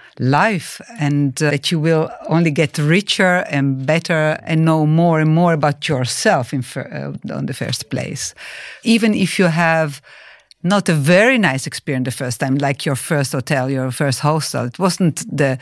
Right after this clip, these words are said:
the best choice. But even then, you learn about yourself and you learn about what you really want. So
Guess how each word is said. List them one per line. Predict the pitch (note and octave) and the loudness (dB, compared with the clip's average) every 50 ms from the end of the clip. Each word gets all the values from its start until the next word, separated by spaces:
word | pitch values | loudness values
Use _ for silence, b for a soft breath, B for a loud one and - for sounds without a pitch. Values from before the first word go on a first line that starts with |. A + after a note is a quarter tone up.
| B B B B B B | B B B B B B
the | B D#3 | B 0
best | C3+ C3 E3+ E3 D3+ C#3 - - - | 0 2 4 2 2 2 -2 -6 -4
choice. | - C#4 A#3 D#3 A#2+ B2+ A#2+ - - B B B B B | 0 0 0 0 0 -2 -6 -8 -10 B B B B B
But | - F3 - - | -2 -2 -2 0
even | - A#3+ B3 G3+ G#3 F#3 F3+ F3 E3 D3+ D3 | 0 2 2 4 4 6 6 6 4 4 4
then, | D3+ G#3+ A3 D#3+ B2 A#2 A2+ A2+ B2+ B2+ - b b b b b b b | 4 4 4 4 2 0 -2 -4 -4 -6 -10 b b b b b b b
you | D#3+ D3 E3 D#3+ D3+ D3+ D3 - - _ _ - | -2 0 2 2 2 0 -2 -4 -10 _ _ -4
learn | D#3 D#3 D3+ D#3+ D#3 D3+ D3+ D3+ | 0 2 4 4 4 4 2 2
about | D3+ C3 C#3+ C3 B2+ - - | 0 0 0 -2 -2 -4 -4
yourself | C#3 C3 A#2+ - - D3+ B2 B2 B2+ B2 - - | -4 -4 -4 -4 -2 -2 -2 -2 -2 -4 -4 -4
and | C3+ C3+ C#3+ | -2 0 0
you | C#3 | 0
learn | C3 B2+ C#3+ C3+ B2+ B2+ | 2 2 0 0 2 2
about | C3 C3 - C3 B2+ - - | 0 0 0 -2 -4 -4 -2
what | C#3 B2+ B2 - | -2 -2 0 0
you | D#3 C#3 | 0 2
really | C3 C#3 C3+ B2 B2 C#3 | 2 2 2 2 2 2
want. | C#3+ D#3+ G3 F#3 B2 A2 A2 A2 - B B B B B B B | 2 2 2 0 0 0 -2 -6 -8 B B B B B B B
So | B - - E3 D3+ D3 D3 C#3+ C#3+ C#3+ | B -2 2 2 2 2 2 0 -2 -2